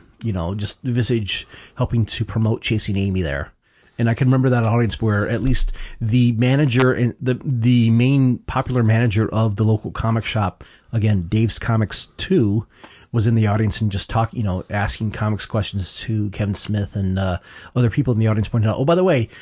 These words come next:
you know, he, you know, this guy manages the greatest comic shop in all of Ann Arbor," you know, um, and Kevin Smith's like, "Well, why? Do you want me to come by your shop and buy some stuff?" And,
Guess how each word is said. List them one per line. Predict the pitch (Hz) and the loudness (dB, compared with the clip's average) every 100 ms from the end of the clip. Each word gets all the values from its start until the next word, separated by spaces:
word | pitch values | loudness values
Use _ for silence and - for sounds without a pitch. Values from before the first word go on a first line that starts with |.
| - - | -8 -2
you | |
know, | 120 104 | 0 0
he, | - 185 | 0 -2
you | 170 120 | 0 0
know, | 113 | 0
this | 131 147 | -2 -2
guy | - 131 123 | 0 0 2
manages | 120 143 156 107 110 107 | 2 2 2 0 -2 -2
the | 117 | 0
greatest | 123 123 | 0 -2
comic | - 131 117 | -2 -2 -2
shop | 131 120 | -2 -2
in | 117 | -2
all | 113 | 0
of | 110 | 0
Ann | 104 | -2
Arbor," | 107 143 104 82 - - - | 0 0 0 -4 -6 -16 -10
you | - | -2
know, | 104 92 92 - | 0 0 -2 -4
um, | 101 98 95 90 - _ _ _ - 117 | -2 0 0 -2 -8 _ _ _ -6 -2
and | 113 107 | 0 0
Kevin | - 117 | 0 -2
Smith's | 127 110 117 | -2 -2 -4
like, | 104 | -2
"Well, | 123 127 | 0 2
why? | 139 160 120 | 2 2 2
Do | |
you | 104 120 | 0 0
want | 117 | 0
me | |
to | 113 | 0
come | 123 | 0
by | 117 | 0
your | 107 | 0
shop | - 117 | 0 0
and | 110 | 0
buy | 98 | 0
some | 110 117 | -2 -2
stuff?" | 143 165 - | -2 -2 0
And, | 104 101 | -2 -2